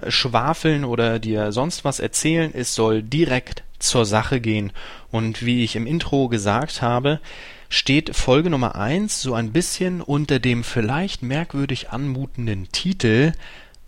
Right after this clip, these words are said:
Fährst du schon oder parkst du noch? Was, was soll das bedeuten? Nun, ähm, ich habe einen interessanten Vergleich neulich gehört, den ich hier gerne für diese Podcast-Folge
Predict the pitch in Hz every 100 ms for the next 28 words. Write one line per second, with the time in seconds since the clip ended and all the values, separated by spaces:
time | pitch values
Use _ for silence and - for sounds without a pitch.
0 | - - - 123 220 - 208 - 165 165
1 | 165 - - - - - - 131 113 -
2 | 143 - - 95 82 82 - - - -
3 | - - - - - - - - 107 -
4 | - - 117 - - 117 104 - - 113
5 | 110 95 - - - - - - - -
6 | - - - - 147 156 156 156 143 147
7 | 147 147 151 - 147 - 175 175 156 139
8 | 139 143 135 123 - - 180 185 139 -
9 | 156 160 135 - 131 117 110 107 104 101
10 | - 110 104 107 107 - 117 110 104 92
11 | 123 165 190 - 117 117 127 127 - 139
12 | 143 127 117 123 - 117 107 131 143 135
13 | 127 - 151 - - - - 120 110 107
14 | - - 107 110 107 107 101